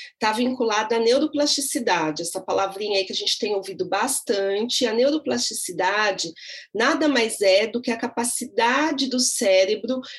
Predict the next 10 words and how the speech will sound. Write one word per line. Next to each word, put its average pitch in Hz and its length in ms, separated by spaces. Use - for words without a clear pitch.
de 220 100
se 247 240
remodelar 294 1300
dentro 208 340
de 196 100
uma 202 140
proposta, 196 640
dentro 220 300
dos 220 200
estímulos 320 840